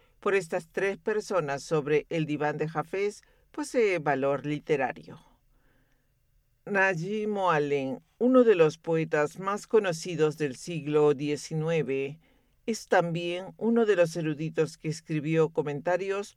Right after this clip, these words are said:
sobre las obras de Hafez y que también tradujo al turco. Explicó en un libro titulado Sanaat al-Ajam los versos de Hafez y Sanaí,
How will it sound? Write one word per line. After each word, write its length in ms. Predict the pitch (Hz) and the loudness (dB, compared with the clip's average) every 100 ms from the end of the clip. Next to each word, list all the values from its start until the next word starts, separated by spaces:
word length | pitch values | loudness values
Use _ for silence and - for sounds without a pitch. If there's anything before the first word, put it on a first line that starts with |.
| _ | _
sobre 420 | _ - 247 247 247 | _ 2 4 4 6
las 340 | 196 160 - | 4 2 0
obras 480 | 180 160 160 156 156 | 0 2 2 2 0
de 120 | 160 160 | -4 -2
Hafez 540 | 156 160 175 185 190 | -8 -6 -6 -6 -8
y 160 | - 254 | -12 -8
que 100 | 285 | -2
también 440 | 277 240 165 160 | 2 2 2 -2
tradujo 600 | 160 147 143 147 - 151 | 0 0 -2 -8 -4 0
al 160 | 139 131 | 0 -2
turco. 540 | - 127 - 123 110 160 _ _ _ _ - | -6 -8 -8 -10 -10 -16 _ _ _ _ -10
Explicó 580 | 202 240 247 285 294 285 | -4 -2 -2 0 0 0
en 140 | 233 | 0
un 340 | 202 208 202 | -2 -2 -2
libro 420 | 196 208 180 180 170 | -4 -4 0 2 2
titulado 800 | 160 160 151 160 160 160 151 156 _ _ | 0 -8 -2 0 2 2 2 0 _ _
Sanaat 760 | - - 165 160 151 151 165 175 - _ | -20 -2 0 2 2 0 0 -4 -8 _
al-Ajam 1500 | 156 151 143 135 - _ _ - 156 156 - 165 156 185 247 _ _ _ | 0 2 2 -2 -10 _ _ -4 -2 -2 -2 -2 -2 -4 -10 _ _ _
los 180 | - 226 | 2 4
versos 400 | 247 233 214 214 | 8 6 6 -4
de 100 | 180 165 | -4 -4
Hafez 560 | 156 160 165 160 160 | -6 -2 -2 -2 -4
y 100 | 165 | -10
Sanaí, 600 | 151 170 156 160 208 165 | -6 -4 -2 -2 -4 -6